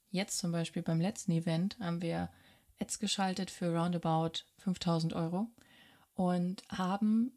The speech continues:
über die Ads schon so viel mehr verdient. Also wir haben,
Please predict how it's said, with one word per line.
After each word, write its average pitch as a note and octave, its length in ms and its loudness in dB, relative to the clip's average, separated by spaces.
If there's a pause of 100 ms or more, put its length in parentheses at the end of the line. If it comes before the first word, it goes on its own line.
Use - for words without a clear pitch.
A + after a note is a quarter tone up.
über G#3+ 560 0
die F#3 160 -2
Ads - 400 -2 (120)
schon F#3 440 0 (500)
so F#3+ 260 2
viel G3+ 360 0
mehr F#3 380 2
verdient. F#3 720 2 (100)
Also E3+ 260 2 (200)
wir E3 160 -2
haben, F#3+ 220 4